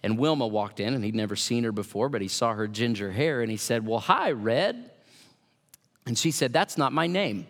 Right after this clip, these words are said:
<laughs> And seventy-three years later, they're the longest married couple in our church. Seventy-three years together. What a legacy.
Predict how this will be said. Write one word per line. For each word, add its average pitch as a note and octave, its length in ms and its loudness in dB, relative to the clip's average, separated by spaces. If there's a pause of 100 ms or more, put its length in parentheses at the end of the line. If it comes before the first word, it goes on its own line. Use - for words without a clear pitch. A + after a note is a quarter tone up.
(220)
<laughs> E3+ 1900 -8
And D3 180 4
seventy-three E3 720 2
years F3+ 360 2
later, A2 340 2
they're A#2+ 160 0
the G#2+ 100 0
longest B2+ 560 0
married A2+ 400 0
couple G2+ 380 -2
in G2 100 0
our F#2+ 140 0
church. - 420 -10
Seventy-three B2 760 -2
years F2+ 360 -6
together. E2 400 -10
What G#2+ 140 -4
a A2 40 -2
legacy. F2+ 640 -10